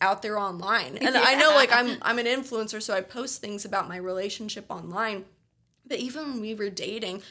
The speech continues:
Speaker 1: I just knew, I was like, "This is something that is going to become sacred. Like, this is going to be, we're gonna, <laughs> we're gonna get married."
Speaker 2: Yeah.
Speaker 1: Uh, and I
Speaker 2: <laughs>
Speaker 1: knew that a lot of that needed to be cultivated off the scenes and not just, like,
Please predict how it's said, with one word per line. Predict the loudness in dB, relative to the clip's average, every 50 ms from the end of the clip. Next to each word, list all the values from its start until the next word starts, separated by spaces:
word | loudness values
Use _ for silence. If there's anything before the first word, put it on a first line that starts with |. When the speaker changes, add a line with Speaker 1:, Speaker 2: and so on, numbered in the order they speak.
| -20 -20 _ _ _ _ _ _ _ _ _ -8
Speaker 1:
I | -6 -4 -4 -4
just | -4 -4 -4 -4 -2
knew, | -2 -2 -2 -2
I |
was | -2 -4 -4
like, | -6 -8 -8 -4 -2
"This | 0 0 0 -2
is | -2 -4 -4
something | -4 -4 -6 -8 -10 -8
that | -8 -6 -8 -8 -8 -12 _ -10
is | -8 -8 -6 -6 -6 -8 -8 -12 _ -20 -12
going | -10 -8 -6 -6 -6 -6
to | -6 -8 -8
become | -10 -12 -14 -12 -10 -8 -6 -6 -6 -6 -8 -10 -14 _ _ _ _ _
sacred. | -6 -4 -2 -2 -4 -6 -8 -10 -12 -10 -10
Like, | -12 -8 -6
this | -4 -4 -2 -4
is | -4 -6
going | -6 -6 -6 -6 -6 -8
to | -8 -10 -8
be, | -8 -8 -8 -8 -10 -12 _ -6
we're | -2 2 4 6
gonna, | 6 6 6 4 2 -4 -8
<laughs> | -8 -8 -8
we're | -2 0 2 2 2 0 -2 -4 -2
gonna | 0 0 2 2
get | 0 -2
married." | -4 -6 -8 -14 -20 -20 -16 -10 -6
Speaker 2:
Yeah. | -4 -4 -4 -4 -2 0
Speaker 1:
Uh, | 2 4 4 4 4 2 2 2 4
and | 4 6
I | 6 6
Speaker 2:
<laughs> | 4 2 -2
Speaker 1:
knew | -2 -2 0 0
that | 2 2 0 0 -2 -6 -12 _ _ _ -4
a | -4 -4
lot | -2 0 0 2 2 2 2
of | 2
that | 0 -2 -2
needed | -2 -4 -2 -2 -2 -2 -2 -4
to | -6 -8
be | -10 -12
cultivated | -10 -8 -8 -8 -8 -8 -8 -8 -8 -6 -6 -8 -8 -6 -4
off | -2 -2 -2 -4 -6 -12
the | -8 -6
scenes | -4 -2 -2 -2 -4 -4 -6 -6 -6
and | -6 -8 -8
not | -8 -10 -10 -10
just, | -8 -8 -6 -4 -4
like, | -6 -6 -8 -12 -18